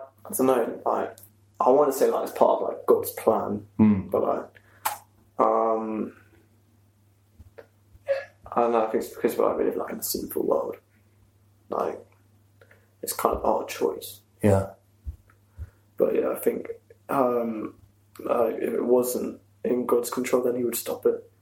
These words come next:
Speaker 2: Yeah.
Speaker 1: But since it is, like, it has to happen.
Speaker 2: Yeah.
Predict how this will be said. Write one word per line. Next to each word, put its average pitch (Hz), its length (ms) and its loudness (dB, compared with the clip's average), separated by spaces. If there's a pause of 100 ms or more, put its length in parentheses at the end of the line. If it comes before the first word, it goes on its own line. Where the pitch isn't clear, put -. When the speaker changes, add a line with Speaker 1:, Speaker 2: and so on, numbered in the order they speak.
(160)
Speaker 2:
Yeah. 95 260 0 (720)
Speaker 1:
But - 240 -2
since - 200 -6
it - 120 0
is, - 320 -8 (340)
like, - 200 0
it - 80 -2
has - 160 -4
to - 120 -8
happen. - 440 -6 (1080)
Speaker 2:
Yeah. 92 180 -2